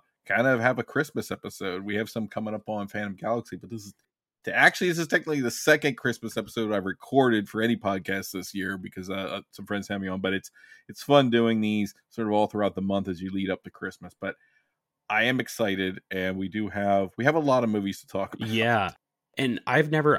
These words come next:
Speaker 2: I never would have thought in a million years I would have done a Christmas episode. And I think this is just the way this is kinda lining up that it works out perfectly. But,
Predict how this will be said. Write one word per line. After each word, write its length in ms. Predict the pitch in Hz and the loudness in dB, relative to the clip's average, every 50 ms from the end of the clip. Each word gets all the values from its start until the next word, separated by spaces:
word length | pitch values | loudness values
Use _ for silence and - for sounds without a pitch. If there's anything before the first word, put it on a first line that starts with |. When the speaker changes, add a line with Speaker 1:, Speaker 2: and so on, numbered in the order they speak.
| - 107 | 2 2
Speaker 2:
I 60 | 117 | 2
never 260 | 131 175 180 151 131 | 2 2 4 2 2
would 140 | 117 110 98 | 2 2 0
have 80 | 90 | 0
thought 240 | - - 104 95 73 | 0 -2 -2 0 -2
in 40 | 92 | -4
a 40 | 92 | -4
million 240 | 90 90 90 87 85 | -4 -4 -4 -4 -2
years 240 | 85 90 92 87 | -2 -2 -2 -2
I 60 | 90 87 | -2 -2
would 100 | 87 85 | -4 -4
have 160 | 78 76 - | -4 -4 -4
done 320 | 92 85 82 85 92 90 | -4 -2 -2 -4 -4 -6
a 40 | 80 | -8
Christmas 380 | - - 101 - - 110 - - | -8 -8 -8 -6 -6 -4 -2 -2
episode. 320 | 113 - 120 - - 120 | -2 -2 -2 0 0 2
And 100 | 113 110 | 2 0
I 60 | 104 | 0
think 200 | - 117 120 - | -2 -4 -2 0
this 180 | - 170 165 - | 0 -2 0 -2
is 80 | 101 | -4
just 220 | 87 - 95 - - | -4 -6 -6 -6 -6
the 60 | 92 | -6
way 220 | 82 90 87 90 | -4 -2 -2 -2
this 220 | 87 92 90 - 98 | -2 -2 -4 -6 -8
is 80 | 92 | -10
kinda 180 | - - 92 87 82 80 | -10 -10 -8 -8 -8 -8
lining 380 | 82 90 90 90 85 87 85 78 | -6 -6 -4 -4 -4 -6 -8 -8
up 380 | - 85 87 78 - - - - _ _ _ _ _ - - _ - | -8 -8 -8 -8 -10 -14 -20 -20 _ _ _ _ _ -20 -20 _ -2
that 100 | 101 95 | 0 0
it 140 | 76 - 73 | 0 0 -2
works 280 | 95 95 92 - - | -4 -4 -4 -4 -4
out 220 | 95 87 82 - - | -4 -4 -4 -6 -8
perfectly. 560 | - 90 82 - 87 82 - 85 80 82 - _ _ _ _ _ _ _ _ _ | -10 -10 -8 -10 -10 -10 -8 -8 -8 -10 -12 _ _ _ _ _ _ _ _ _
But, 340 | - 95 92 90 90 - - | -2 0 0 0 0 -2 -4